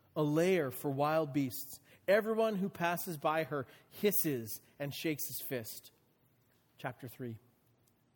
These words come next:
Woe to her who is rebellious and defiled, the oppressing city. She listens to no voice. She accepts no correction. She does not trust in the Lord. She does not draw near to her God.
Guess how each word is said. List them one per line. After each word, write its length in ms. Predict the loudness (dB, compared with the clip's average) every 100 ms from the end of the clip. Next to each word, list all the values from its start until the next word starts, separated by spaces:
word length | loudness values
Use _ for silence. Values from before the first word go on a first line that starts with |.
| _ _ -20 -14 0
Woe 320 | 4 4 2
to 200 | 0 0
her 280 | 4 4 4
who 140 | 2
is 140 | 2
rebellious 560 | 0 2 2 2 -2 -4
and 120 | -6
defiled, 640 | -4 -2 0 0 -2 -6 -14 _ _ _ _ _
the 60 | 0
oppressing 460 | 2 2 2 0 -2
city. 400 | 0 0 0 -4
She 220 | -2 2
listens 480 | 2 2 0 -2 -2
to 260 | -2 -2 -4 -12 -2
no 160 | 0
voice. 460 | 0 0 -4 -6 -10 _
She 240 | -4 -2
accepts 560 | -2 0 -2 -2 -8 -14 _
no 220 | 0 2 2
correction. 640 | 2 -2 -2 -6 -6 -6 -10
She 200 | -8 -4
does 320 | 2 2 2
not 180 | 0 0
trust 320 | 0 -2 -2
in 80 | -2
the 80 | 0
Lord. 380 | 0 0 0 -4 -10 -16
She 200 | -10 -6
does 380 | 0 0 0
not 360 | 0 0 0 -2
draw 180 | 0 0
near 320 | 0 -2 -2
to 280 | -4 -6 -4
her 200 | -4 -6
God. 460 | -6 -10 -10 -16